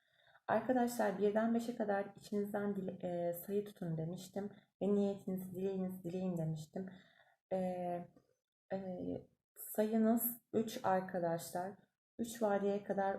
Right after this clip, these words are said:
olacak. Dilek tutmuş, dönecek bu kişi size, gelecek yani. Belki aranız açık olabilir vesaire bununla ilgili. E harfi görüyorum.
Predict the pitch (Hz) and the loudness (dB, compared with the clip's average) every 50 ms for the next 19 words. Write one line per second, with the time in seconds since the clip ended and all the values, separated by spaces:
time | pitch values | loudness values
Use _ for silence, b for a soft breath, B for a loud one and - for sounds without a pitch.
0 | - - 180 175 175 165 156 190 190 208 190 - - 175 190 185 196 202 202 - | -2 -2 0 0 0 0 0 0 0 0 -2 -6 -8 -6 -4 -2 -4 -4 -4 -8
1 | - 208 - - 214 214 214 208 214 - _ - - _ _ _ _ _ - 180 | -10 -12 -8 -6 -6 -4 -4 -6 -8 -12 _ -20 -20 _ _ _ _ _ -6 -4
2 | 180 175 180 170 196 196 196 - - 165 - - - - 160 156 - - 160 156 | -4 -4 -4 -4 -6 -8 -8 -8 -12 -12 -12 -12 -8 -6 -6 -6 -6 -6 -2 -2
3 | 165 165 - 165 160 156 156 156 180 180 175 - - 165 156 151 151 151 156 160 | -2 0 0 -2 0 0 0 0 0 -2 -4 -6 -4 -2 0 2 2 4 4 2
4 | 160 165 165 165 - _ _ _ _ - 170 165 165 165 156 - 175 - 180 175 | 2 0 -4 -8 -10 _ _ _ _ -2 0 0 0 -2 -4 -6 -6 0 2 4
5 | 165 170 175 170 - - 170 - - - - - 165 160 160 156 156 156 160 170 | 4 4 2 -2 -6 -8 -10 -10 -10 -8 -4 -2 -2 -2 -2 -2 -2 -2 -2 -2
6 | 165 - - b b b b b b b b - - 180 185 - - - 180 175 | -4 -6 -12 b b b b b b b b -6 -4 -4 -2 -2 -4 -4 -2 0
7 | 170 180 233 233 - 190 185 185 180 175 170 165 165 165 165 170 190 262 - B | 0 0 -2 -2 -2 -2 -2 -2 -2 -2 -4 -4 -4 -2 2 2 0 0 0 B
8 | B B B B B B B B B B - - 196 208 226 214 214 208 208 202 | B B B B B B B B B B 0 4 4 4 4 2 0 -2 -2 -2
9 | 202 208 226 190 196 190 180 185 180 175 175 170 175 175 185 214 226 - | -2 -4 -4 -2 -2 0 0 0 0 0 0 2 2 2 0 0 -6 -8